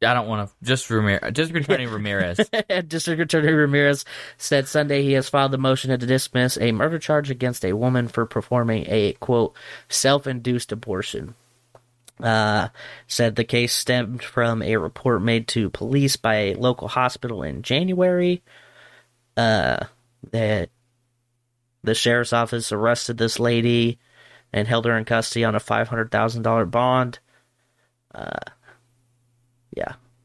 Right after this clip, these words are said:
Speaker 2: Um, she was released from custody after an abortion rights advocacy group posted bail with their funds on her behalf. But, yeah, in reviewing applicable Texas law, it is clear that this woman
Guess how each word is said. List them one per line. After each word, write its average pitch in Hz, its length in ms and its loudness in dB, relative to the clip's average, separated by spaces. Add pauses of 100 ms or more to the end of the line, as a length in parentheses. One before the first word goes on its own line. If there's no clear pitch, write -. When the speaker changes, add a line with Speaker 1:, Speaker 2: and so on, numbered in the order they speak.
(200)
Speaker 2:
Um, 104 460 2
she 117 240 -2
was 110 200 -2
released 113 300 0
from 113 100 -6
custody 113 400 0
after 107 220 -2
an 104 80 -4
abortion 101 360 -2
rights 101 280 0
advocacy - 560 -2
group 110 260 -2
posted 92 540 -4 (120)
bail 110 440 0 (260)
with - 160 -10
their 95 160 -2
funds 143 720 0 (480)
on 104 140 -2
her 120 120 0
behalf. 156 580 0 (2000)
But, 101 360 0 (380)
yeah, 107 180 0
in 147 160 0
reviewing 143 340 2
applicable 131 440 0
Texas 120 400 -2
law, 135 180 4
it 123 60 2
is 117 100 -6
clear 120 220 0
that 113 340 2 (1040)
this - 200 -6
woman 117 500 0